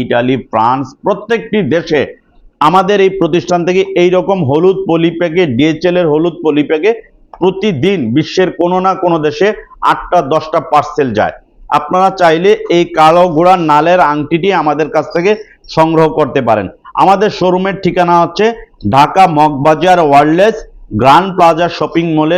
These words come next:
লিফটের ওয়ান, দোকান নাম্বার একশো পাঁচচল্লিশ এবং একশো বত্রিশ, লিফট থেকে নামলেই প্রথম দোকানটি আমাদের। এই ছাড়াও আমাদের কাছে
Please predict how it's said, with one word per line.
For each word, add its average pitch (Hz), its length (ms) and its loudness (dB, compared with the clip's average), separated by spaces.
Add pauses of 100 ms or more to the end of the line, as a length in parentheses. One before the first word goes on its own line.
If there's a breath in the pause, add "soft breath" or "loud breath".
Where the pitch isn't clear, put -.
(140)
লিফটের 151 380 -2
ওয়ান, 143 260 2 (500)
দোকান 156 300 -2
নাম্বার 165 260 2 (160)
একশো 160 220 -6 (100)
পাঁচচল্লিশ 170 580 0 (260)
এবং 147 140 0 (220)
একশো 147 200 -4 (100)
বত্রিশ, 165 360 -2 (420)
লিফট 151 260 0
থেকে 175 180 0
নামলেই 156 400 0 (120)
প্রথম 160 240 -2 (140)
দোকানটি 147 380 -2
আমাদের। 107 360 -2 (420 soft breath)
এই 220 220 4
ছাড়াও 190 440 6 (220)
আমাদের 175 300 0 (100)
কাছে 170 220 0